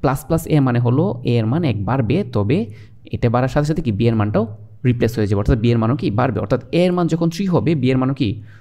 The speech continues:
থ্রি হবে। তাহলে অ্যান্সার হচ্ছে কি থ্রি। এটাকে বলে প্রিফিক্স, অর্থাৎ তুমি যখন বাড়বা এর পূর্বে কি তখন এই মানটাকেও বাড়িয়ে দিতে হবে, রাইট? তারপর দেখো সিনট্যাক্সের কোন পরিবর্তনে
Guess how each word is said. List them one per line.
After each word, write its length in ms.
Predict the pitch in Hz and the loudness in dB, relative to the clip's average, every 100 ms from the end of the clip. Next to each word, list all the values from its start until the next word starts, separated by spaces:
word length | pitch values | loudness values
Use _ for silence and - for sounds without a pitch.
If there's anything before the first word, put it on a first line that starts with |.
| - - | -20 -8
থ্রি 160 | 143 | -2
হবে। 200 | 123 92 | 0 0
তাহলে 140 | 95 95 | 0 0
অ্যান্সার 220 | 101 135 | 0 -2
হচ্ছে 220 | 123 - | -2 -4
কি 160 | 117 - - - - - - - - - - | -4 -4 -8 -20 -20 -20 -20 -20 -20 -20 -6
থ্রি। 280 | 123 - - - - - - | -4 -4 -10 -18 -20 -16 -2
এটাকে 260 | 123 127 131 | 0 2 2
বলে 240 | 151 220 185 - - - | 0 -2 -6 -18 -8 0
প্রিফিক্স, 440 | 208 156 110 - | 0 2 -2 -2
অর্থাৎ 340 | - - 151 - | -6 0 -2 0
তুমি 400 | 127 143 202 - 127 | 0 0 -2 -6 -4
যখন 300 | 131 151 147 | -2 0 0
বাড়বা 280 | 151 160 185 | 0 -2 -2
এর 140 | 123 123 | -2 -2
পূর্বে 280 | 143 143 | -2 -2
কি 140 | 165 127 | -2 -2
তখন 300 | 123 165 175 | -4 -6 -4
এই 100 | 123 | -2
মানটাকেও 420 | 110 110 113 147 220 - - - | 0 0 -2 -2 -4 -8 -20 -8
বাড়িয়ে 300 | 98 104 101 | -2 0 0
দিতে 200 | 98 107 | -2 -2
হবে, 300 | 113 - 101 - - - - | -4 -6 -8 -12 -20 -20 -6
রাইট? 220 | 160 226 - - - - - | -4 -4 -6 -14 -14 -14 -6
তারপর 240 | 160 156 117 | -2 0 0
দেখো 320 | 101 170 226 - - - - - | 0 -2 -6 -14 -20 -20 -20 -14
সিনট্যাক্সের 600 | - 185 185 202 202 196 | -6 -2 0 0 0 -4
কোন 240 | 196 165 165 | -2 0 2
পরিবর্তনে 560 | 160 160 156 160 160 | 2 2 2 -2 -2